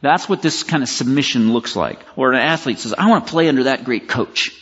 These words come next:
I could be great if I were coached by him." It's the, it's a picture of someone who realizes, "I'd be a lot more effective in my life if I could, if I could take direction from that person rather than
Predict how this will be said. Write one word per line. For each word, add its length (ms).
I 140
could 240
be 380
great 320
if 180
I 220
were 160
coached 360
by 180
him." 360
It's 160
the, 260
it's 200
a 20
picture 320
of 80
someone 200
who 80
realizes, 360
"I'd 140
be 80
a 60
lot 360
more 180
effective 600
in 80
my 160
life 600
if 160
I 320
could, 360
if 480
I 160
could 300
take 240
direction 500
from 220
that 320
person 420
rather 380
than 320